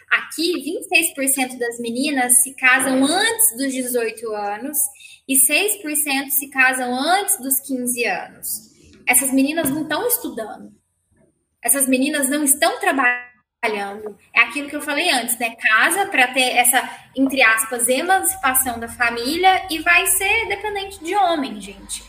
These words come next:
É, eu acho muito importante a gente deixar claro que a gente não é contra o casamento.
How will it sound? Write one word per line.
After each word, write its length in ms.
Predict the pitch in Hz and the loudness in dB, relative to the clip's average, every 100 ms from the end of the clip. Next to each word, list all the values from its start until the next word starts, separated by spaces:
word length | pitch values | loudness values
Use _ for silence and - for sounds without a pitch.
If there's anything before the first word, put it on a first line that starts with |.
| - - - | -20 -20 -6
É, 1080 | 240 240 233 233 240 233 220 214 214 214 214 | 2 6 8 8 6 4 2 -2 -4 -6 -6
eu 80 | 240 | 0
acho 240 | 254 254 285 | 0 0 -4
muito 180 | 330 | -4
importante 520 | 415 359 285 277 262 254 | -4 0 0 0 -4 -6
a 40 | |
gente 300 | 247 240 - | -6 -6 -6
deixar 800 | 220 220 226 196 185 - - _ _ | -6 -4 -2 -2 -2 -12 -20 _ _
claro 560 | 247 233 277 262 214 | 0 4 6 4 0
que 80 | 220 | -6
a 40 | 240 | -8
gente 200 | 240 - | -8 -4
não 80 | 240 | -2
é 160 | 254 - | -2 -2
contra 300 | 254 262 262 | -4 -4 -6
o 60 | |
casamento. 680 | 262 254 277 320 202 190 196 | -4 -2 0 -2 -6 -12 -20